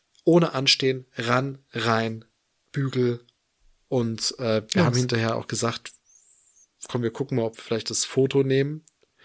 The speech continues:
Speaker 1: Ich dachte, ich hatte Spaß. Das Foto,
Speaker 2: Laut Foto
Speaker 1: das Foto
Speaker 2: nein.
Speaker 1: sagt nein.
Speaker 2: <laughs>
Speaker 1: Denn ich, äh, du siehst auf dem Foto hier vorne nur weiße Knöchel, weil ich mich in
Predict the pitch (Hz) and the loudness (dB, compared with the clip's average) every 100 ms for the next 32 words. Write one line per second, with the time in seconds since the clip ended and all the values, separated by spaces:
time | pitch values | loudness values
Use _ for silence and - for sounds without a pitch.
0 | - - - _ _ 175 - - 175 - | -20 -20 -20 _ _ 2 2 6 6 6
1 | - 165 - 135 127 - - 104 101 - | 0 0 0 0 0 -2 0 -2 -2 -6
2 | - _ _ _ _ _ _ _ _ _ | -8 _ _ _ _ _ _ _ _ _
3 | - - - 120 - - 147 170 147 208 | -14 -10 -2 2 4 6 6 6 4 6
4 | 208 208 190 165 208 127 - - 107 120 | 8 8 8 6 6 4 0 0 0 0
5 | 170 - - 196 - 254 - - - - | -4 -14 0 0 4 0 0 -12 -12 -12
6 | - - - _ 135 131 147 - 131 - | -12 -16 -20 _ 0 0 0 -2 0 0
7 | - 143 127 127 - 135 - 131 165 - | 0 0 2 2 -2 -4 -2 0 2 2
8 | 160 147 127 147 147 131 131 - - 147 | 0 -2 0 2 2 0 -2 -2 -2 -2
9 | 123 135 156 123 120 156 170 - - 147 | 0 2 2 2 2 2 0 -4 0 0
10 | - 110 113 117 120 - - - 175 180 | 2 0 0 0 -2 -4 -6 -4 -2 -2
11 | 196 190 | -4 -12